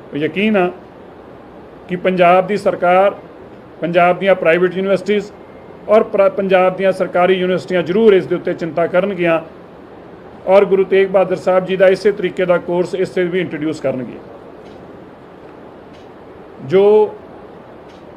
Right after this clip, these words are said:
ਗੁਰੂ ਨਾਨਕ ਦੇਵ ਪਾਤਸ਼ਾਹ ਜੀ ਤੋਂ ਲੈ ਕੇ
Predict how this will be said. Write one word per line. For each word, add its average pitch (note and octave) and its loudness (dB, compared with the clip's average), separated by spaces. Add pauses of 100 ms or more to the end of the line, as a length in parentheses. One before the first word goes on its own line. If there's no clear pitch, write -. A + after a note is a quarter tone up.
(580)
ਗੁਰੂ F3 -4
ਨਾਨਕ F#3 -2
ਦੇਵ G3 0
ਪਾਤਸ਼ਾਹ G3 0
ਜੀ F#3+ -4
ਤੋਂ G3 -4
ਲੈ F#3 4
ਕੇ G3 0